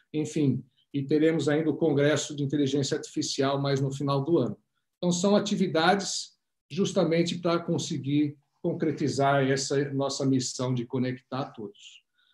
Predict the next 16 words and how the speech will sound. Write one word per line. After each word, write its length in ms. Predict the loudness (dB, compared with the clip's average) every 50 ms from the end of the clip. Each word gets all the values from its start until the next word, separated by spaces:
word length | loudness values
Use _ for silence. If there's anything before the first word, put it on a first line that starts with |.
| _ _ _ _ _ _ _ _ _ _ _
A 100 | 4 6
nossa 300 | 8 8 8 8 6 6
maratona 640 | 8 8 8 6 6 6 6 6 6 8 6 4 0 _ _ _ _ _ _ -14
está 280 | -8 -2 0 2 2
no 120 | 4 2 2
terceiro 520 | 2 2 0 0 0 2 2 4 4 4
dia. 360 | 2 4 4 6 6 4 2 0 -4 _ _ _ _ _ _ _ _ _ -20 -20 _ _ _
Estamos 460 | -16 -10 -2 2 2 2 4 2 2 2
aqui 320 | 2 2 2 0 -2 -2
com 180 | 0 0 2 4
muito 720 | 4 4 4 2 0 0 0 0 0 0 0 -2 -6 -12 _ _ _ _ _ 0
orgulho 580 | 2 4 4 4 4 4 6 6 8 6 6 4
de 140 | 2 -2
estar 580 | -2 -2 -2 -2 0 2 2 0 0 -4 -10 -14 _ _ _ _ _ _ _ _ _ _ _ _ -20 -20 _ _ _ _ -4
representando, 840 | 0 2 4 4 2 2 2 4 4 4 4 2 2 -2 -4 -6 -10 _ _ _ _ _ _ _ _ _ _ _ _ -8
é, 840 | -4 -2 -2 0 0 0 0 0 0 0 0 -2 -2 -4 -6 -10